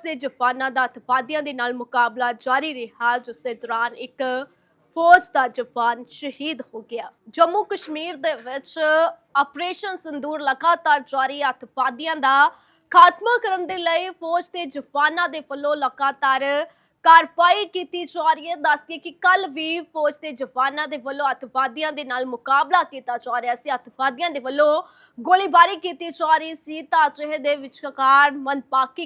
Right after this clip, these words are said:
ਖਬਰ ਸਾਹਮਣੇ ਆ ਰਹੀ ਹੈ ਕਿ ਇੱਕ ਫੌਜ ਦੇ ਜਵਾਨ ਨੇ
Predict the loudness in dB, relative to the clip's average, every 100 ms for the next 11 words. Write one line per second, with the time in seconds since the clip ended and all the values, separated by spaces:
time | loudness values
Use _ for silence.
0 | -10 -8 -4 -4 -4 -6 -6 -6 -4 -4
1 | -4 -8 -10 -14 -8 -4 -4 -6 -2 2
2 | 2 0 -6 -10 -8 -10 -6 -2 -2 -2
3 | -2 -2 -2